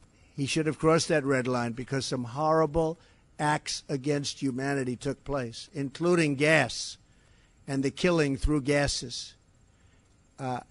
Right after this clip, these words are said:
that was a bad day for this country. And I'd go a step further that had President Obama gone across that line and done what he should have done, I don't believe you'd have Russia, and I don't believe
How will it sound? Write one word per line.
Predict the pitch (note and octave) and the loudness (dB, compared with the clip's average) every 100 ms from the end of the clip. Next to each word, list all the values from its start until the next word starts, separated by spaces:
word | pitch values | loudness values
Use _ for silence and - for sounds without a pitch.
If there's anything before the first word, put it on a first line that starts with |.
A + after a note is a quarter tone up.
| - | -20
that | C#3 C#3 - | -6 -4 -2
was | D#3+ C#3+ G#3 | 0 -2 -2
a | D#3+ | -4
bad | B2+ C3+ D3 E3 | -2 2 2 2
day | C#3+ D#3 D#3 | 2 2 2
for | C#3+ | -2
this | C3 C#3+ - | -2 -2 -2
country. | C3+ A2+ - B2 A#2 _ _ - _ _ _ - | -6 -6 -12 -16 -18 _ _ -20 _ _ _ -8
And | C#3+ C#3+ | -2 0
I'd | C#3+ C3+ | 0 4
go | D#3 | 4
a | F3 | 4
step | - F#3 E3+ | 4 2 2
further | - E3 C#3+ C3+ C3+ | 2 4 6 4 2
that | C#3 C3+ - - - - - | 2 2 0 -12 -20 -20 0
had | E3+ D3+ | 2 4
President | - F#3 F3 F#3 F#3 | 6 6 4 0 2
Obama | E3 E3+ D#3 D3 C#3+ C3 _ _ _ _ _ - _ _ _ - | 4 4 4 2 -2 -8 _ _ _ _ _ -20 _ _ _ 0
gone | D#3+ D#3+ | 2 2
across | - F#3 G#3 - | 4 8 8 6
that | G3 E3 C#3+ | 6 6 6
line | C#3 C3 A#2 A2+ A#2 - _ - _ - | 2 2 0 -4 -14 -20 _ -20 _ -4
and | D3+ | -2
done | C#3 D#3+ D#3+ D3+ | 4 4 6 6
what | E3 F#3 | 6 6
he | D#3+ F3 | 2 0
should | - F3 | 2 4
have | E3 C3+ | 2 0
done, | D#3+ D3 B2+ A#2+ A#2+ _ _ _ _ _ _ _ _ _ _ _ _ - | 2 2 2 -4 -12 _ _ _ _ _ _ _ _ _ _ _ _ 0
I | D#3 | 4
don't | G3 F#3+ | 6 6
believe | F#3 F#3+ F#3 F3+ | 4 6 6 6
you'd | D#3 F3 | 4 4
have | E3+ E3 C#3+ | 4 2 4
Russia, | E3 F#3+ - A#3+ B3+ A3 | 4 4 2 0 -2 -4
and | D3+ E3 | 0 2
I | F3 | 4
don't | F3 D#3 | 2 2
believe | E3 F3 F3 F3 D3+ | 0 4 4 4 0